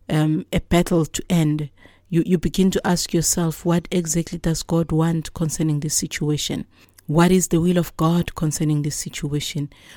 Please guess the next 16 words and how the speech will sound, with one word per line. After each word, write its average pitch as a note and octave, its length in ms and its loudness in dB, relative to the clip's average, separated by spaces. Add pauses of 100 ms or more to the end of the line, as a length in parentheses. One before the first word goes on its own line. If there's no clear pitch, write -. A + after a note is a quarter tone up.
(120)
What F3 220 6
is F3+ 160 4
the E3+ 100 2
will F3 160 2
of F3 220 -2
God E3+ 320 0
concerning D#3+ 600 0
what E3 300 2
I E3+ 140 0
am D3+ 200 -2
facing D3+ 640 -2 (160)
as F#3 220 4
a D#3 40 0
child D3+ 360 -8
of - 160 -14
God?" - 280 -14